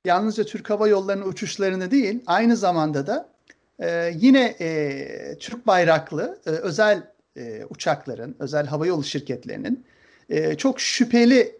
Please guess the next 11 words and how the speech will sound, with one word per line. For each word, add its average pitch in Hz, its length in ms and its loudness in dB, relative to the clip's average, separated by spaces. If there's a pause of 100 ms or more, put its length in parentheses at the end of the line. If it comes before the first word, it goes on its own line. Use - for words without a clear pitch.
(300)
e, 123 300 -10
uçuşlarını 165 640 0
takip 214 360 2
ediyorlardı 214 560 2
ki 233 140 -2
bu 214 40 -4
uçuşlar 214 520 0
yalnızca 208 500 -2
İstanbul-Caracas 185 880 -4
uçuşları 175 520 -6
değil, 262 300 2